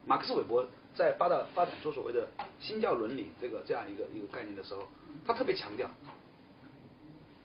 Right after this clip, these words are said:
每一个人都有你的使命到这个世间来，对吧？为什么，我认为为什么工业革命在西方，又在英国他们那个地方可以成长得非常好？现在的G eight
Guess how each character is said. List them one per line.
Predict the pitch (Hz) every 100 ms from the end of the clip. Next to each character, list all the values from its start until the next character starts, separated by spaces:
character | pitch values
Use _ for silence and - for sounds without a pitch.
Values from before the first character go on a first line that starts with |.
| - - - - - -
每 | 143 127
一 | 113 -
个 | 226 190
人 | - - - - - - - - - -
都 | 202 233
有 | 156
你 | 120
的 | 101
使 | 104 - 113 104
命 | 107 98 - - - -
到 | 131
这 | 127
个 | 117
世 | - -
间 | 113 104
来， | 80 - - 139 - - - 139
对 | 117
吧？ | 101 - - - -
为 | 294 311
什 | - - 90 113
么， | 185 -
我 | 113 135
认 | 175
为 | 147
为 | 240 240
什 | 107
么 | 110
工 | 160 185
业 | 147
革 | 104
命 | 107 95 - - -
在 | 143
西 | - 147
方， | 143 135
又 | 123
在 | 123
英 | 123 135
国 | 135
他 | 120
们 | 107
那 | 110
个 | 101
地 |
方 | 104 104 - -
可 | -
以 |
成 | - 131
长 | 101
得 |
非 | -
常 | 120 117
好？ | - - - -
现 | 196
在 | 175
的 | 131
G | - 156
eight | 151 131